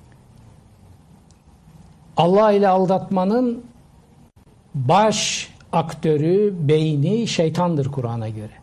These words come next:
Zaten Allah ile aldatan sıfatı özel olarak şeytan için kullanılır Kur'an'da. Garur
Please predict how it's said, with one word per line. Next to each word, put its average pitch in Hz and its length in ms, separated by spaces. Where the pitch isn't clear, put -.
Zaten 143 680
Allah 160 380
ile 165 220
aldatan 156 760
sıfatı 151 800
özel 135 360
olarak 180 380
şeytan 160 420
için 135 280
kullanılır 117 520
Kur'an'da. 117 440
Garur 190 480